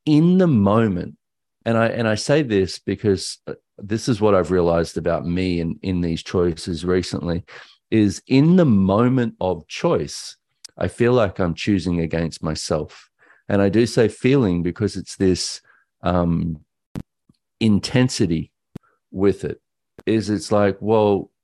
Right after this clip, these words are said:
go-, having extreme allowance in this moment is just like,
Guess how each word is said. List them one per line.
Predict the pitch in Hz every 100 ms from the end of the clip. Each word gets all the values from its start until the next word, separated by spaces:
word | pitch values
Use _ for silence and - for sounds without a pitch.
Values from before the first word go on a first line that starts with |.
| _ - - -
go-, | 110 -
having | - 110 120 127 104
extreme | 98 - - 107 104 101 95 87 - _ _ _ -
allowance | 87 90 113 110 -
in | 98
this | 90 -
moment | 90 101 113 90
is | 85
just | 95 -
like, | 92